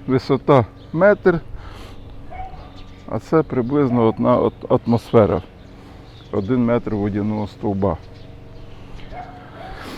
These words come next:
І мені вистачає, плюс в мене ще ділянка йде трошки під нахилом.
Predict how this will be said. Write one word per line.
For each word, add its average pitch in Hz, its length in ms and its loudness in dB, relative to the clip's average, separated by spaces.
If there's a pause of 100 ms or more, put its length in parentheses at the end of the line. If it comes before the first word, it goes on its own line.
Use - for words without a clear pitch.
(180)
І 226 140 4
мені 180 320 8
вистачає, 165 720 8
плюс 170 420 4
в 165 40 4
мене 143 340 10
ще 127 240 2
ділянка 139 680 10
йде 123 380 10 (120)
трошки 139 420 2
під 120 240 -2 (220)
нахилом. 208 760 6